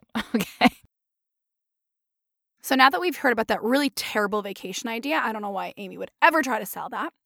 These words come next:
Speaker 2: And we're all upset about thinking that that's how a lot of our vacations
Speaker 1: And life.
Speaker 2: go. <laughs> Um,
Speaker 1: And
Speaker 2: why
Speaker 1: life and daily events.
Speaker 2: Yeah.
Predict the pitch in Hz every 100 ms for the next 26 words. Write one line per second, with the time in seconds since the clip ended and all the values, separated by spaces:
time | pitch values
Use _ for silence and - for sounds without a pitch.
0 | - 214 214 214 208 - 240 214 208 -
1 | 196 202 196 196 190 196 190 - - 196
2 | 180 190 190 196 190 185 - - 202 190
3 | 175 185 - _ _ _ - 208 196 170
4 | 214 208 196 - - 233 240 220 _ _
5 | _ _ 220 220 214 208 208 214 185 185
6 | - 226 220 208 185 165 311 330